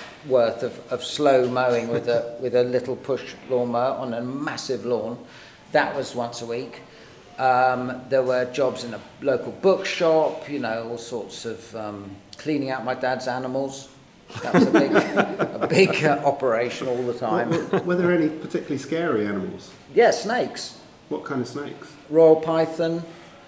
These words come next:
Speaker 1: uh,
Speaker 2: <laughs>
Speaker 1: various, various different snakes. I'm,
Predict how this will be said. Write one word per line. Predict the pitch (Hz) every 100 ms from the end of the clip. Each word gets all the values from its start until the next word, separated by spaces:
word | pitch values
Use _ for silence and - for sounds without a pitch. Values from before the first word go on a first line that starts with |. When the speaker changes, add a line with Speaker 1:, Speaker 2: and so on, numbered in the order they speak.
| - - - - - -
Speaker 1:
uh, | 135 135 135 135 135 139 -
Speaker 2:
<laughs> | 185 - -
Speaker 1:
various, | 170 - 156 151 151 147 135 - -
various | 151 165 151 147
different | 147 156 151 143
snakes. | - 147 151 147 151
I'm, | 147